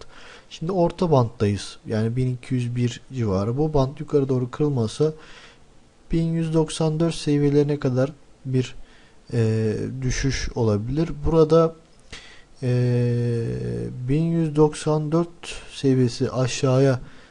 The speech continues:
kırılırsa bin yüz seksen beş, seksen yedi seviyeleri hedeflenecek. E, yukarı doğru eğer bu orta band üzerinde bin iki yüz bir seviyesi üzerinde kalınırsa yukarıya doğru bin iki yüz on üç, on dört seviyeleri hedeflenecek ve burası bizim için satış sevi-,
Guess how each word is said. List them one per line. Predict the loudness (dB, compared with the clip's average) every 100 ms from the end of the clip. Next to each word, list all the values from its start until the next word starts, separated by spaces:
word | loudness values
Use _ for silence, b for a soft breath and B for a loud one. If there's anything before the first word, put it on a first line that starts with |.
| B -10
kırılırsa | 0 2 4 2 2 0
bin | 0 -2
yüz | -2 -6 -10 -14 -2
seksen | -2 -2 -2 -2 2 2
beş, | 2 0 -10 -14 -20 -6
seksen | -4 -4 -2 0
yedi | 0 -2 -4
seviyeleri | -2 0 0 -2 -2 -2
hedeflenecek. | -2 -6 -6 -4 -2 -2 -6 B B B B B B -4
E, | -2 -2
yukarı | -4 0 2 6
doğru | 6 6
eğer | 4 4 2 0
bu | -2 2
orta | 0 0 -2 0
band | 0 -2
üzerinde | -4 -2 0 0
bin | 0
iki | -2 -2 -2
yüz | 2
bir | 2
seviyesi | 2 2 2 0 0
üzerinde | 2 2 0
kalınırsa | 0 0 2 0 0 0 0 B B B B
yukarıya | -8 0 2 4
doğru | 6 4 2
bin | 0
iki | -2 -2
yüz | 0 0 -4 -2
on | 0
üç, | 0 -4 -10 -4
on | -2 0 2
dört | 2
seviyeleri | 2 0 0 2 0
hedeflenecek | 0 -2 -2 -4 -4 -4 -2
ve | -2 2
burası | 2 0 -2 -2 0
bizim | -2 -2
için | -4 -6
satış | -4 -6 -6
sevi-, | -4 -4 -4